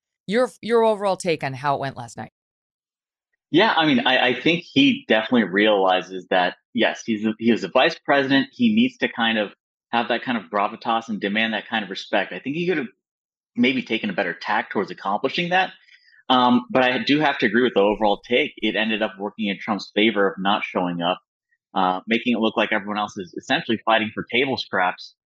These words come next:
Speaker 2: And there really wasn't any kind of, like, a knockout blow where one of these candidates could consolidate, uh, the non-Trump vote and actually post, you know,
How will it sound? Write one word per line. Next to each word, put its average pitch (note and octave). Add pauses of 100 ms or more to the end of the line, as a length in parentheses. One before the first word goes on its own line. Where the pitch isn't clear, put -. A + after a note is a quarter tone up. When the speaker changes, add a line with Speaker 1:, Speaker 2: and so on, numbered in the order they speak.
(320)
Speaker 2:
And A2+
there A#2+
really B2+
wasn't D#3
any C3
kind C3
of, B2
like, A#2+
a G2+
knockout G#2
blow G2 (400)
where A2
one A#2+
of A#2+
these A#2+
candidates A2+
could -
consolidate, A2 (480)
uh, G2
the G2+
non-Trump A2
vote G#2 (100)
and G2+
actually G2+
post, G2+
you G#2+
know, E2